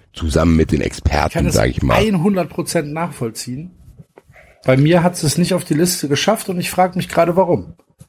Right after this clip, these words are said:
Speaker 1: <laughs>
Speaker 2: Aber das werden wir rausfinden. Enzo hat Steffen Freund auf neun.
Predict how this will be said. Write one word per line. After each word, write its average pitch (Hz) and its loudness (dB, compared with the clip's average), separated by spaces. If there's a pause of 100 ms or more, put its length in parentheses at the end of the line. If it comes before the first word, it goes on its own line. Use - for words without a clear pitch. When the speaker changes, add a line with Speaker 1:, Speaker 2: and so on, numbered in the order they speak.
(120)
Speaker 1:
<laughs> - -2
Speaker 2:
Aber 196 0 (720)
das - -2
werden 202 -2
wir 202 2
rausfinden. 151 -4 (500)
Enzo 247 2
hat 220 2
Steffen 180 0
Freund 185 0
auf 123 -6
neun. 147 -4